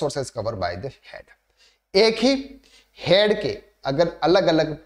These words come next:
बिजनेसेस है, जैसे for example अगर हम बात कर रहे हैं पीजीबीपी की,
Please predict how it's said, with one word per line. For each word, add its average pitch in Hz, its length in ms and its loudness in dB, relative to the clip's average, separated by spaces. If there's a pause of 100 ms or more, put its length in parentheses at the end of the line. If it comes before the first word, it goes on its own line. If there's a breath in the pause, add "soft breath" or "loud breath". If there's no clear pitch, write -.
(100)
बिजनेसेस 120 560 -6
है, 87 120 -8
जैसे 127 220 -10
for 143 160 -4
example 131 440 -2
अगर 123 180 -4
हम 123 140 -8
बात 107 300 -2
कर 117 100 -4
रहे 117 120 -8
हैं 120 160 -12 (380 soft breath)
पीजीबीपी 107 540 -2
की, 85 160 -20